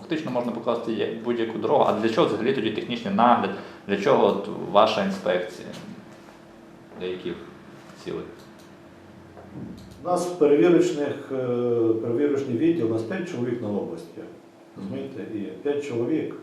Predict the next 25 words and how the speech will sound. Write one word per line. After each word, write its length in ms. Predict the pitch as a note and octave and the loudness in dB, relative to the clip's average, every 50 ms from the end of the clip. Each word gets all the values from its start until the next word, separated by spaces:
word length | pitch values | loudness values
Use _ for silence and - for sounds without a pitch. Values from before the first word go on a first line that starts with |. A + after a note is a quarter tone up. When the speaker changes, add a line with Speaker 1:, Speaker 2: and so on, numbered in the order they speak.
| - - - | -16 -20 -14
Speaker 2:
це 160 | - - A2 G#2 G2+ | -8 -4 -2 -2 -2
осягнути 800 | G2+ - G#2+ G#2+ - - A#2 - B2+ C3 C3 A#2+ - A#2+ A2+ G#2+ G2+ G2 F#2+ F2 - - - - - | -2 -4 -6 -6 -6 -6 -6 -4 -4 -4 -6 -6 -4 -2 0 0 0 0 -2 -4 -6 -8 -12 -12 -12
такий 280 | - - - - A#2+ A2+ | -12 -10 -8 -2 0 0
об'єм 400 | G#2+ G2+ - G#2 A2 A#2 A2 - F2+ F2 - - - - - - - - - - - - - - | 0 0 0 -2 0 0 0 0 0 -4 -8 -10 -14 -18 -20 -20 -20 -20 -20 -20 -20 -20 -8 -4
дозвільних 460 | A2 A2 G#2 - G#2+ G2+ G2+ F#2+ F#2+ | -4 -4 -2 -2 -4 -6 -6 -6 -8
документів, 540 | - F#2+ - - G#2 - C3+ - - - - - - | -10 -12 -10 -8 -6 -6 -6 -8 -8 -8 -8 -8 -6
перевірити 560 | - G#2 G#2 F#2 F#2 F#2 F2 F2 - - - | -6 -6 -6 -6 -8 -8 -10 -10 -10 -10 -10
їх 140 | E2+ E2+ - | -12 -12 -12
всі, 300 | - - - - G2+ - - - - - - - - - - - | -14 -16 -16 -14 -12 -12 -12 -12 -16 -18 -20 -20 -20 -20 -20 -20
це 160 | - - - F#2+ F2+ F2+ - G2+ | -18 -12 -10 -10 -10 -10 -10 -10
нереально. 500 | G#2+ G2+ - F2 E2+ - - - - - - - - - - - - - - - | -10 -10 -10 -10 -10 -10 -12 -12 -14 -16 -20 -20 -20 -20 -20 -20 -20 -20 -20 -20
От. 220 | - - - - - - - - - - - | -18 -18 -18 -18 -20 -20 -20 -20 -20 -20 -16
Ми 60 | G2+ F#2+ F2+ F2 F2+ - - - - - - - - - - | -16 -14 -14 -16 -16 -18 -20 -20 -20 -20 -20 -20 -20 -18 -16
практично 480 | - - - B2+ A#2 A2 - - G#2+ G2+ - | -14 -12 -6 -4 -4 -4 -4 -6 -8 -8 -8
тільки 200 | - - - G#2 | -10 -10 -10 -10
працюємо 680 | - - - G2+ - - - G#2+ G#2 G2 F2+ F#2 F2+ F2+ - | -10 -8 -8 -8 -10 -8 -8 -8 -8 -6 -8 -10 -12 -12 -12
там 80 | - - - | -12 -14 -12
зверненнями, 840 | - - A2+ C3+ D3 C#3+ - A#2+ A#2 A2+ A2+ A2 G#2+ G#2+ G#2+ G#2+ G#2+ G#2 G2+ F#2 | -10 -6 -2 0 0 0 0 -2 -4 -6 -6 -6 -6 -8 -8 -8 -10 -10 -12 -12
і 100 | F#2+ F2+ F2 F2 - - - - - - - - - G#2 | -14 -14 -14 -14 -16 -18 -20 -20 -20 -20 -20 -20 -20 -20
якщо 240 | - - - - A2 | -18 -16 -8 -6 -4
якісь 400 | G#2 G2+ G2 - G#2+ G2 - - | -4 -4 -4 -6 -8 -8 -8 -6
є 160 | G2+ G2+ G#2 | -6 -6 -6
помилки 520 | G#2 - A2+ A#2 G#2 G2+ F#2+ F#2 F#2 - G#2 - - - - | -6 -6 -6 -4 -4 -4 -6 -8 -8 -10 -10 -10 -10 -12 -12
в, 60 | - F#2+ | -12 -10
е, 220 | F2+ F2+ F2+ F2 | -10 -10 -8 -10